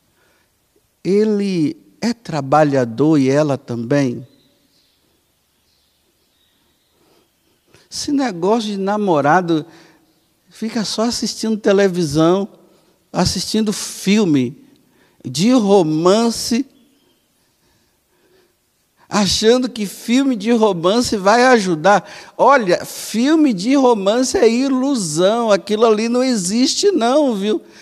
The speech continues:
É só pra esquentar, pra vocês ficarem vonta-, com vontade de pecar.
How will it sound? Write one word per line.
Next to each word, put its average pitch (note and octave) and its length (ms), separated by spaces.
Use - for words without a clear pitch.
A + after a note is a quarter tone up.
É G#3+ 160
só C#4 280
pra C4+ 240
esquentar, A#3+ 840
pra A#3 200
vocês G#3+ 320
ficarem A3+ 340
vonta-, A3 520
com A3 180
vontade G#3+ 440
de G#3 120
pecar. A3 1080